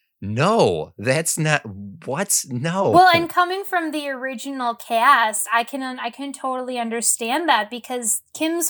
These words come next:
Speaker 2: whole storyline is that she's sixteen, but she wants to be, she wants to be a woman. She wants to be what Ann-Margret
Speaker 1: Ann-Margret.
Speaker 2: is in real life. But in
Speaker 1: Mm-hmm.
Speaker 2: order to guess,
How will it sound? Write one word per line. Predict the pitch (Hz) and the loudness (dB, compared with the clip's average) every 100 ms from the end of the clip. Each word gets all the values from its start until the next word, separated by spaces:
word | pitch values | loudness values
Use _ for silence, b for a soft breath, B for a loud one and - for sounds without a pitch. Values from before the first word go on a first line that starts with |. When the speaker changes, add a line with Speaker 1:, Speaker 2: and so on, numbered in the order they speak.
| - | 0
Speaker 2:
whole | 320 330 320 302 269 240 b b b - | 2 4 4 2 0 -8 b b b -8
storyline | - - 339 554 381 262 240 214 190 196 | -2 2 4 4 2 0 -2 -4 -10 -6
is | 262 247 233 | -6 -4 0
that | 269 262 254 - | 4 6 4 -2
she's | - 294 277 233 | -4 -4 -4 -2
sixteen, | - 330 320 - - 330 370 349 | -2 -4 -6 -12 -6 -4 -2 0
but | 285 | 0
she | - 277 | -2 -6
wants | 254 254 277 302 - | -2 -2 -2 -4 -4
to | 311 | -6
be, | 233 277 269 277 - | -6 -6 -6 -6 -8
she | - | -10
wants | 277 262 277 - | -8 -6 -4 -4
to | 311 | -4
be | 294 294 | -8 -6
a | |
woman. | 247 359 269 | 0 0 0
She | - 330 | 0 0
wants | 254 285 415 622 - | 2 2 2 0 -4
to | 285 | -6
be | 220 214 196 233 _ _ | -6 -8 -10 -12 _ _
what | 247 277 - | 0 0 0
Ann-Margret | 277 269 262 254 202 | -2 -2 0 0 0
Speaker 1:
Ann-Margret. | 247 160 277 | 0 0 0
Speaker 2:
is | 233 | -2
in | 262 | -6
real | 240 233 226 | -4 -4 -2
life. | 254 415 262 - - b b b - | 2 0 0 -10 -14 b b b 0
But | 220 294 | 0 2
in | |
Speaker 1:
Mm-hmm. | 320 | 2
Speaker 2:
order | 349 | 2
to | 302 - | 0 -6
guess, | 220 208 330 453 | -10 -2 -2 -2